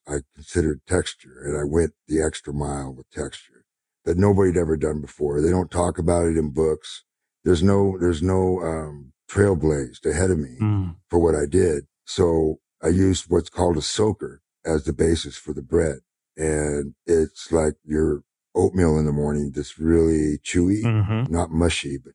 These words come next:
Speaker 1: chewy.
Speaker 2: Mm-hmm.
Speaker 1: And that's kind of the basis for the product. And so, uh, other people have tried doing this probably and found that they couldn't get the bread to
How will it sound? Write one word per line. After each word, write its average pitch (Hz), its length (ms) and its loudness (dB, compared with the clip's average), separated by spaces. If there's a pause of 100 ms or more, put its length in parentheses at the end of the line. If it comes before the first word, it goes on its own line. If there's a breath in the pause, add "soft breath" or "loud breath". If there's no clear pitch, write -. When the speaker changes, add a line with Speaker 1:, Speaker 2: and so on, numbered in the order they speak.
Speaker 1:
chewy. 98 320 0
Speaker 2:
Mm-hmm. 101 320 -4
Speaker 1:
And 78 400 -2 (180)
that's 87 520 -2 (120)
kind 95 180 2
of 90 60 2
the 80 80 0
basis 85 400 0
for 76 280 -2
the 71 80 -6
product. 92 440 -6
And 80 280 -2 (280)
so, 87 480 2
uh, 76 220 -4 (240)
other 113 200 4
people 110 360 2
have 85 120 0
tried 95 460 0
doing 107 340 4
this 85 240 0
probably 80 640 0
and 78 180 -4
found 82 300 0
that 78 160 2
they 78 160 2
couldn't 78 340 -4 (140)
get 80 160 -4
the 71 80 -20
bread 78 440 -2
to 71 480 -4